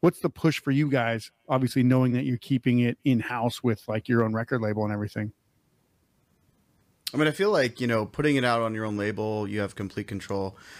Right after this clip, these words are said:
Speaker 2: So, I mean, from the start, you know, I started American Records back in twenty ten or twenty eleven. Um,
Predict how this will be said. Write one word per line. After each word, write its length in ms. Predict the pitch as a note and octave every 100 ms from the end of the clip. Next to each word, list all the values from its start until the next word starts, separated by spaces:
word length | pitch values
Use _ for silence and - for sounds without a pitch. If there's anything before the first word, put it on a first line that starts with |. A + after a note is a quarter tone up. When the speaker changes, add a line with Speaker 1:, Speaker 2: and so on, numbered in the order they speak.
| - -
Speaker 2:
So, 280 | - B2
I 60 | A#2
mean, 480 | A#2 A#2 A2 G#2+ -
from 200 | - C3+
the 80 | A#2+
start, 560 | - B2 A2 A2 G#2+ -
you 120 | -
know, 100 | A2
I 80 | G#2
started 320 | G#2 A#2 G#2+
American 420 | G#2 G#2 G2+ G#2 F#2
Records 720 | G2+ - G#2+ G2+ G2 - - -
back 240 | G#2 G2+
in 140 | G2 F#2
twenty 300 | - G2+ G2
ten 420 | - F#2+ G2 G2
or 80 | F#2+
twenty 240 | - G2
eleven. 540 | F#2 F#2 F#2 F#2+ F#2+ F#2+ - - - - -
Um, 640 | G#2 G2+ G2 G2 F#2+ F#2+